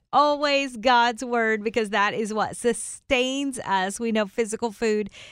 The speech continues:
has its place, but spiritually speaking, we cannot do this without the word of God. And Wendy, as you join us to talk about this brand new book, The forty-day Feast, I know that you have written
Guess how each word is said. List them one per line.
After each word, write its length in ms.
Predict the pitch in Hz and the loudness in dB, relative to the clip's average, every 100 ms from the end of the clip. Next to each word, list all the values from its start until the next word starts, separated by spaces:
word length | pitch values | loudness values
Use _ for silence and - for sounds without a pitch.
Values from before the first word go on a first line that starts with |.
| - | -2
has 280 | 233 214 214 | 2 2 0
its 220 | 208 - | -4 -4
place, 540 | - 240 226 175 160 | -2 2 2 0 -4
but 180 | - 196 | -4 -4
spiritually 640 | - - 285 302 - 196 | -4 -4 -2 -2 0 -2
speaking, 580 | 170 - 175 - 165 160 - _ _ | -2 -4 -4 -2 -4 -4 -8 _ _
we 200 | 160 262 | -6 -6
cannot 720 | - 330 359 302 311 294 226 | -2 2 2 2 0 0 -2
do 260 | 214 311 311 | -2 -2 0
this 380 | 208 - 180 196 | -2 -4 -8 -4
without 400 | 214 214 190 - | -2 0 -2 -2
the 80 | 196 | -4
word 260 | 202 196 | -2 -2
of 140 | 190 - | -4 -2
God. 360 | 202 202 190 | 0 2 0
And 220 | 180 175 - _ - | -2 -6 -8 _ 0
Wendy, 420 | 247 262 277 269 | 0 2 0 0
as 220 | 208 220 | 0 -2
you 220 | 240 277 | -2 -4
join 300 | 220 269 262 | 0 2 2
us 200 | 254 254 | 0 -2
to 100 | - | -4
talk 240 | 220 240 254 | 0 0 0
about 260 | 240 202 | 0 0
this 140 | 220 208 | 0 -2
brand 200 | 214 208 | 0 0
new 120 | 208 | 0
book, 200 | 190 202 | -2 -2
The 120 | 247 | -2
forty-day 1040 | 226 - 285 285 302 311 294 233 240 226 226 | -4 -4 -2 0 0 0 -2 2 4 4 0
Feast, 760 | _ - 359 247 247 - - - - - - | _ 0 2 2 -2 -6 -12 -18 -20 -18 0
I 160 | 240 | 2
know 440 | 254 269 262 262 262 | 4 4 4 2 2
that 220 | 240 233 | 0 0
you 200 | 233 254 | -2 0
have 240 | 226 214 | 0 0
written 460 | 214 190 190 185 175 | -2 -2 -2 -2 -4